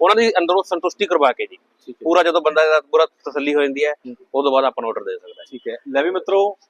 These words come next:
Speaker 2: ਸਸਤੇ ਦੇ ਚੱਕਰ ਦੇ ਵਿੱਚ ਨਾ ਪਈਓ, ਵੀ ਕਈ ਵਾਰੀ ਆਪਾਂ ਨੂੰ ਇਹ ਹੁੰਦਾ ਨਾ ਵੀ ਆਪਣਾ ਫਾਇਦਾ ਹੋ ਰਿਹਾ, ਵੀ ਇੱਥੇ ਬਾਈ ਅੱਸੀ ਰੁਪਏ ਲੈ ਰਿਹਾ, ਕਿਤੇ ਆਪਾਂ ਨੂੰ ਸੱਤਰ ਰੁਪਏ ਮਿਲ ਰਿਹਾ, ਕਿਤੇ ਪੈਂਹਠ ਰੁਪਏ ਮਿਲ ਰਿਹਾ। ਉਹ ਪੈਂਹਠ ਰੁਪਏ ਜਾਂ ਸੱਤਰ ਰੁਪਏ ਮਿਲਣ ਦਾ ਕਾਰਨ ਹੈ ਕਿਤੇ,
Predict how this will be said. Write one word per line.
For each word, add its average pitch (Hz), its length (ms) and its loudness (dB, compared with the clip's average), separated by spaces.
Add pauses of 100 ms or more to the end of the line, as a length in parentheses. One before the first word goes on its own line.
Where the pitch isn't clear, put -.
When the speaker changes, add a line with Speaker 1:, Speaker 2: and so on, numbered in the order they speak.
(400)
Speaker 2:
ਸਸਤੇ 151 400 0
ਦੇ 185 80 2
ਚੱਕਰ 185 300 -2
ਦੇ 180 80 2
ਵਿੱਚ 180 160 0
ਨਾ 156 140 2
ਪਈਓ, 143 260 -6
ਵੀ 165 80 -2
ਕਈ 165 140 2
ਵਾਰੀ 165 160 2
ਆਪਾਂ 170 180 -2
ਨੂੰ 170 80 0
ਇਹ 196 60 2
ਹੁੰਦਾ 160 180 0
ਨਾ 185 100 2
ਵੀ 214 80 0
ਆਪਣਾ 196 200 0
ਫਾਇਦਾ 131 260 2
ਹੋ 123 140 0
ਰਿਹਾ, 156 140 4 (420)
ਵੀ 165 120 2
ਇੱਥੇ 170 220 2
ਬਾਈ 170 180 4
ਅੱਸੀ 160 160 -10
ਰੁਪਏ 151 200 -6
ਲੈ 156 140 4
ਰਿਹਾ, 180 100 2
ਕਿਤੇ 170 200 -6
ਆਪਾਂ 156 160 -2
ਨੂੰ 160 60 -6
ਸੱਤਰ 156 220 -2
ਰੁਪਏ 147 200 -4
ਮਿਲ 143 120 -6
ਰਿਹਾ, 175 100 2
ਕਿਤੇ 170 200 -2
ਪੈਂਹਠ 143 200 -4
ਰੁਪਏ 170 180 -6
ਮਿਲ 147 220 -10
ਰਿਹਾ। 165 440 -2 (180)
ਉਹ 208 300 4
ਪੈਂਹਠ 190 220 2
ਰੁਪਏ 226 280 0
ਜਾਂ 254 120 4
ਸੱਤਰ 196 220 -4
ਰੁਪਏ 196 220 0
ਮਿਲਣ 185 280 0
ਦਾ 190 80 2 (100)
ਕਾਰਨ 160 280 2
ਹੈ 156 60 0
ਕਿਤੇ, 135 280 -4